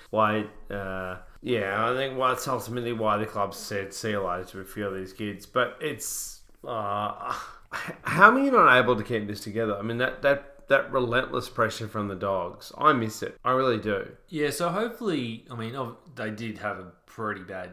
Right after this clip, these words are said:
Speaker 2: injury
Speaker 1: They did.
Speaker 2: list this year, and if they can get that right, obviously they got out-and-out stars in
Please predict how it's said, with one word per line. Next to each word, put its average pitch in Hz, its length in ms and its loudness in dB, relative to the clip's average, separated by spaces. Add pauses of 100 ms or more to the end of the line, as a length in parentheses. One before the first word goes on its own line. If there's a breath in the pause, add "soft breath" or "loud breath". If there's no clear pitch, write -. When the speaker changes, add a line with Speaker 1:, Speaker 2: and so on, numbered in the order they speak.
(100)
Speaker 2:
injury 98 680 -14
Speaker 1:
They 127 120 2
did. 117 200 0
Speaker 2:
list 107 180 -6
this 107 300 -6
year, 101 400 -8
and 104 280 -10
if 117 160 -12
they 123 140 2
can 123 220 -8
get 120 260 -4
that 107 260 0
right, 104 380 0 (200 loud breath)
obviously 131 360 -2
they 107 80 -2
got 104 300 -8
out-and-out 107 440 -6
stars 101 720 -2
in 107 380 -12